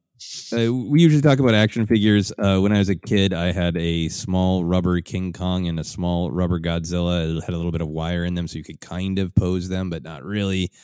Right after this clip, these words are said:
Speaker 2: Uh, I absolutely love those. I would love a small <laughs> rubber Zillo Beast.
Speaker 1: Yes.
Speaker 2: Uh, and for action figures, uh, I, I often think of the action figures, uh, like the, uh, Superpowers,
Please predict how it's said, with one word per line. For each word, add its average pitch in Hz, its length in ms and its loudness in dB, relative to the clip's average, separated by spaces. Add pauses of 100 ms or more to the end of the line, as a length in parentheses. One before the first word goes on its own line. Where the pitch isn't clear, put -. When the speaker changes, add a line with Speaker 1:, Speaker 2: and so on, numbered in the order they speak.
(120)
Speaker 2:
Uh, 92 40 -6
I 82 280 -6
absolutely 90 540 -6
love 78 120 -12
those. 78 180 -8
I 87 60 -6
would 82 180 -8
love 90 260 0
a 71 80 -12
small 80 440 -12
<laughs> 78 60 -12
rubber 82 220 6
Zillo 107 360 -6
Beast. 104 380 -4 (460)
Speaker 1:
Yes. 156 340 -12 (160)
Speaker 2:
Uh, 82 380 -4
and 101 180 -2
for 131 120 -2
action 120 400 0
figures, 85 500 -2 (100)
uh, 80 340 -6 (100)
I, 113 80 -6
I 113 400 2
often 110 260 0
think 92 160 -2
of 85 80 -4
the 85 100 -2
action 82 280 -4
figures, 85 400 -4
uh, 80 340 -6
like 82 220 -6
the, 80 200 -6
uh, 78 100 -8
Superpowers, 90 760 2